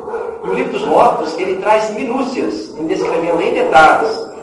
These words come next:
o processo de desencarne, de morte do indivíduo, o que ele iria encontrar na vida espiritual, e diz ainda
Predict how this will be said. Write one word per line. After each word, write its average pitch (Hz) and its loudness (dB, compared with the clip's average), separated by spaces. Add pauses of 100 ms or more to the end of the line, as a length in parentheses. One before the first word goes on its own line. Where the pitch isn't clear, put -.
o - -8
processo - 2
de 156 -2
desencarne, - 0
de - -2
morte - 2
do 127 -4
indivíduo, - -8 (220)
o 170 -8
que 214 -4
ele 226 0
iria - 0
encontrar - 4
na - 0
vida - -4
espiritual, - 2
e 180 -6
diz - -4
ainda - 2